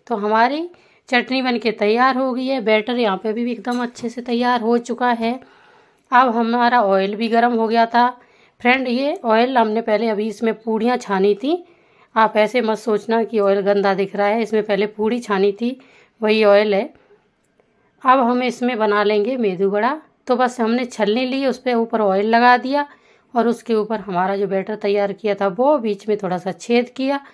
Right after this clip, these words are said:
और इस तरीके से तेल में डिप कर दिया। ध्यान रहे छलनी आपको थोड़ी ऊपर ही रखनी है, तेल में डुबोना नहीं है, नहीं तो छलनी जलेगी। इसलिए ऊपर ही रखना है, ऑयल की वजह से वो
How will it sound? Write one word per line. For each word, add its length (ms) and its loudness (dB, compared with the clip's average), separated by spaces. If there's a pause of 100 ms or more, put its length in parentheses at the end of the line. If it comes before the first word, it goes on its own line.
(380)
और 140 -2
इस 180 -4
तरीके 380 -4
से 260 -2 (580)
तेल 220 2
में 160 2 (320)
डिप 240 -2
कर 180 -2
दिया। 260 0
ध्यान 340 2
रहे 260 2 (440)
छलनी 360 0
आपको 300 0
थोड़ी 220 0
ऊपर 240 -2
ही 100 -4
रखनी 320 -2
है, 100 0
तेल 300 0
में 180 -2
डुबोना 400 2
नहीं 260 2
है, 160 -4 (440)
नहीं 200 4
तो 120 0
छलनी 360 0
जलेगी। 600 0 (1600)
इसलिए 340 0
ऊपर 280 2
ही 120 0
रखना 280 0
है, 180 -2
ऑयल 280 2
की 140 -8
वजह 240 -2
से 140 -4
वो 260 -2